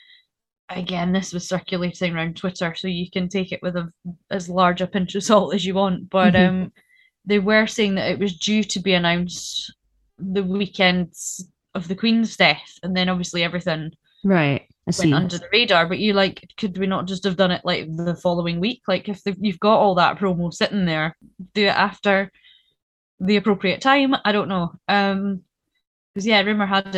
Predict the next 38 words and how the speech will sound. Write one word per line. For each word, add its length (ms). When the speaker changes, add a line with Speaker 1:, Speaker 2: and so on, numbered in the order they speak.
Speaker 1:
it 100
was 80
meant 220
to 60
be 100
getting, 240
like, 180
launched 320
on 120
that 140
Monday, 360
and 80
it 40
was 100
just 180
gonna 140
be, 120
like, 180
a 60
little 160
snippet. 440
You 100
know, 140
the 80
ones 180
they 60
do, 180
like, 180
between 260
the 60
programmes 600
as 120
a 80
little, 240
like, 180
teaser 400
or 140
something. 580